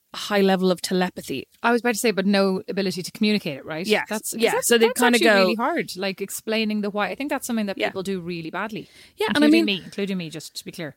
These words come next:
Speaker 1: We've definitely mentioned it before on this podcast, haven't we, though? But, like, I, I f-, really feel for people who suddenly find themselves in managerial positions with zero training
Speaker 2: Yeah.
Speaker 1: on how to manage people or how to delegate or how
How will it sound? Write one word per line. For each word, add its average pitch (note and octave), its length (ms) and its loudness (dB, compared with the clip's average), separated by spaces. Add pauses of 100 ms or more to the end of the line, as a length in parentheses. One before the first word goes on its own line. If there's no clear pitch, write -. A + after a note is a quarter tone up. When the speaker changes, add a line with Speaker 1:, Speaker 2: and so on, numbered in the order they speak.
(140)
Speaker 1:
We've C#4+ 220 4
definitely F#4+ 280 2
mentioned G#3+ 300 4
it F3 40 -4
before F#3+ 220 -2
on G#3 80 4
this F3 80 -2
podcast, F3 380 -6
haven't G3 160 0
we, G#3 80 2
though? F3+ 80 0
But, G3 240 -4
like, A3+ 240 -2 (260)
I, C#4 300 0 (500)
I A#3+ 60 2
f-, C4 80 0 (120)
really D4+ 200 6
feel D#4+ 260 4
for E4 140 0
people B3 240 0
who G#3 120 2
suddenly A3 300 2
find G#3 220 2
themselves F#3+ 320 0
in F#3+ 80 0
managerial F#3+ 420 2
positions F#3 400 -6
with F#3+ 240 -4
zero A3+ 400 6
training F#3 500 0
Speaker 2:
Yeah. G#3 120 -2
Speaker 1:
on G3 80 2
how F#3+ 160 0
to G#3 100 -6
manage D#4+ 280 2
people G3 220 0
or F3+ 60 2
how G#3 160 2
to A#3 100 -2
delegate G3 460 2
or F#3 120 -8
how G#3+ 260 2